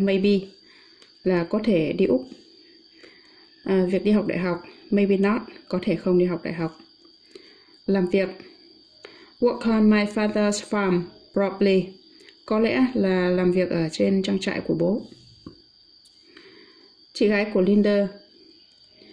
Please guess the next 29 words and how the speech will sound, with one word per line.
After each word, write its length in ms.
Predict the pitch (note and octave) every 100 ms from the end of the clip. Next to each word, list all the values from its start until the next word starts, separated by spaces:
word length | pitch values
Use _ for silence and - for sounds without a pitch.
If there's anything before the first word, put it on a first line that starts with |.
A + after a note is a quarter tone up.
| - - _ -
về 180 | G#3 G3 F#3+
kỳ 100 | G3+
nghỉ. 400 | G3 D#3 - - - _ _ _ _ _ _ _ _ _ _ _ -
Don't 260 | A#3 A#3 A#3
think 300 | B3+ A#3 A#3 - - -
I'll 120 | G#3+
have 240 | G#3+ G3+ - -
time. 300 | G3+ F3+ F3 - - - - - - - - -
Không 280 | - A3+
nghĩ 220 | A3 A#3+ B3
là 320 | G#3 F#3+ F3+
tôi 160 | G3+ G3
có 120 | G3 G#3
thời 120 | F3+
gian 220 | F#3+ F#3+ F#3 - -
để 100 | D#3
đi 100 | D#3+
nghỉ. 360 | F3 D#3+ - - - _ _ _ _ - _ _ _ _ -
Học 140 | F#3+
đại 100 | G3
học, 220 | F3+ F3+ - - - _
probably. 560 | - G3+ G3+ G#3 G#3 F#3 - - - _ _ - - _ _ - -
Có 100 | G3
lẽ 220 | G#3 B3+ - -
là 300 | F#3+ E3+ F3
đi 60 | F3+
học 160 | F3+ -
đại 100 | -
học. 180 | E3+